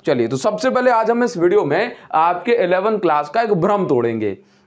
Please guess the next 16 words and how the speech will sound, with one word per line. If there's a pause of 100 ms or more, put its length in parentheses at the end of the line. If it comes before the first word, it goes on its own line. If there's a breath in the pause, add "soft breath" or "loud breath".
और
भ्रम
क्या
है
कि
भाई,
अभी
तक
हम
ये
जानते
थे
कि
जो
एरिया
है,